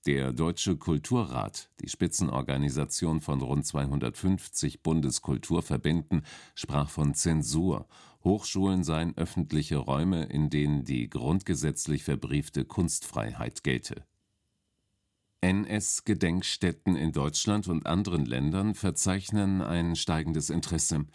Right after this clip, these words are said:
In den niedersächsischen Gedenkstätten, darunter die K-Z-Gedenkstätte Bergen-Belsen, gibt es nach Angaben der Landesstiftung für Besuchergruppen Wartezeiten von bis zu einem Jahr.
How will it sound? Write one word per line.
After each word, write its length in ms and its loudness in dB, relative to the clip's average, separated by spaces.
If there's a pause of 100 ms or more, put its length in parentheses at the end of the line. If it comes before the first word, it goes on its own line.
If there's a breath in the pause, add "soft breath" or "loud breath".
(440 loud breath)
In 160 2
den 160 4
niedersächsischen 800 0
Gedenkstätten, 840 0
darunter 400 0
die 240 0
K-Z-Gedenkstätte 1120 -2
Bergen-Belsen, 840 0
gibt 280 -2
es 180 0
nach 220 2
Angaben 540 2
der 160 2
Landesstiftung 880 0
für 220 0
Besuchergruppen 1120 2
Wartezeiten 920 0
von 220 0
bis 220 -2
zu 200 0
einem 280 2
Jahr. 320 -2